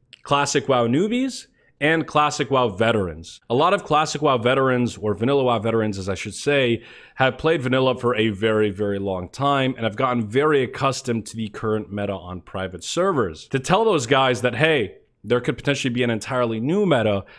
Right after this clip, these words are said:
because bosses might have different damage, uh, armor, and resistance values, proc rates could be different, you know,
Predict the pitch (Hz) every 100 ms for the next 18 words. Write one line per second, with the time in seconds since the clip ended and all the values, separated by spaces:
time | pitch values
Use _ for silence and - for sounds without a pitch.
0 | - - 120 135 107 104 131 143 139 117
1 | 120 120 113 110 104 120 - 113 98 92
2 | 117 123 120 120 113 - - - 101 101
3 | 117 117 113 101 101 104 175 - 160 -
4 | 151 151 147 147 143 135 - - - -
5 | 147 156 160 151 147 - 147 139 127 135
6 | 131 - 127 123 120 - - _ 120 123
7 | 117 107 98